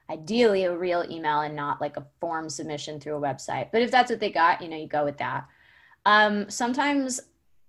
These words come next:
I will duplicate that effort on socials.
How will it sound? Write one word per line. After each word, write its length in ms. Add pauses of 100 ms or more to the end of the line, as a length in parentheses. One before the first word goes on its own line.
I 220
will 560 (140)
duplicate 760
that 280
effort 500
on 260
socials. 640